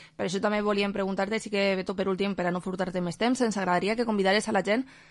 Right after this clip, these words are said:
a que demà per la vesprada, que crec que no n'hi ha molta competència, no? Almenys a les cinc i mitja de, d'altres actes,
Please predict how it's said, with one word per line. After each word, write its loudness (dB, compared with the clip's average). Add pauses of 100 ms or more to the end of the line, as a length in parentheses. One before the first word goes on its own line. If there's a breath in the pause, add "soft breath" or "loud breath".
(180 loud breath)
a -6
que -2
demà 2
per 4
la 2
vesprada, 0
que -4
crec -8
que 0
no 0
n'hi 0
ha 2
molta 0
competència, -2
no? 2
Almenys -2
a -2
les -2
cinc -6
i -4
mitja 0
de, -2
d'altres -2
actes, 0